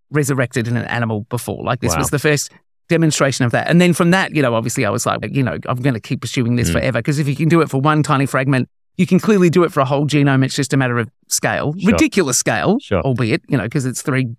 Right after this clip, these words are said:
Speaker 1: billion base pairs large, but still, I'm going, you know, "This is an achievable thing that I'm gonna constantly be doing." So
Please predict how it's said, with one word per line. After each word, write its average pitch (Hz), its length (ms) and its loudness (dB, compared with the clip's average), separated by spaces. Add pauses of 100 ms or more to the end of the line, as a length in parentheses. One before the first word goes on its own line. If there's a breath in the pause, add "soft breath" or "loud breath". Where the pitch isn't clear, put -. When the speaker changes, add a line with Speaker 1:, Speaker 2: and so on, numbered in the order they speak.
(120)
Speaker 1:
billion 156 400 4
base 123 260 -2
pairs 117 260 -2
large, 131 300 0
but 180 140 -4
still, 214 380 2 (420)
I'm 190 140 2
going, 175 240 2
you 165 60 4
know, 139 100 2
"This 151 200 2
is 143 120 2
an 147 80 6
achievable 135 680 0 (240)
thing 151 360 4
that 147 120 2
I'm 151 220 2
gonna 143 180 2
constantly 156 640 0
be 135 100 0
doing." 131 360 0
So 175 280 2